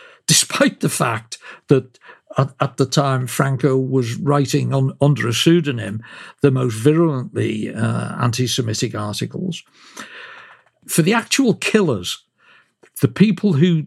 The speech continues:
did the murdering, that was very difficult. But, but, you know, they, they, wh-, wh-, wh-, how could they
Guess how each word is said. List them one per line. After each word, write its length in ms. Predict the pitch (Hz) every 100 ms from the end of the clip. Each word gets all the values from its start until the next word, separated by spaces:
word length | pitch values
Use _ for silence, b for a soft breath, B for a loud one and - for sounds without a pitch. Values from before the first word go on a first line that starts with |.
| -
did 240 | 170 165 131
the 100 | 151
murdering, 640 | 147 160 156 123 110 101 - - _ b b b b b b _ _ _ -
that 200 | - -
was 140 | 175
very 300 | - 175 156
difficult. 640 | 120 - 135 117 110 - -
But, 140 | - - -
but, 240 | 147 -
you 60 | 151
know, 160 | 131 120
they, 180 | 139
they, 200 | 170 185
wh-, 420 | - 208 202 208 202
wh-, 200 | - 196
wh-, 280 | 151 156
how 240 | 151 147 170
could 240 | 170 135
they 420 | 151 143 135 120